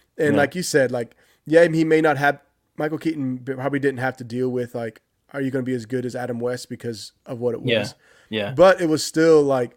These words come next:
Speaker 1: ev-, everybody, when you have something that you're pulling from, whether it's a book, like a Harry Potter series, or whether it's comic books,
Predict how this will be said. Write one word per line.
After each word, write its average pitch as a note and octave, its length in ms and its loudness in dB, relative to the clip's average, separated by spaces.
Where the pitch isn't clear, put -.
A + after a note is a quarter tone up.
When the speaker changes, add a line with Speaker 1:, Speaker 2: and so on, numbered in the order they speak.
Speaker 1:
ev-, G3+ 220 0
everybody, D#3+ 540 4
when C#3+ 140 -2
you D3 100 -2
have E3+ 260 0
something E3 280 -4
that C#3 120 -4
you're B2+ 80 -10
pulling C#3+ 260 -4
from, A#2+ 180 -4
whether C3+ 200 0
it's B2+ 160 -2
a B2+ 40 -6
book, A#2 380 -2
like A#2+ 180 -10
a A2 60 -12
Harry B2 200 -4
Potter B2 300 -8
series, A2 400 -14
or C#3 140 -2
whether C3 360 2
it's C3 220 -8
comic C3 360 -4
books, A#2+ 300 -6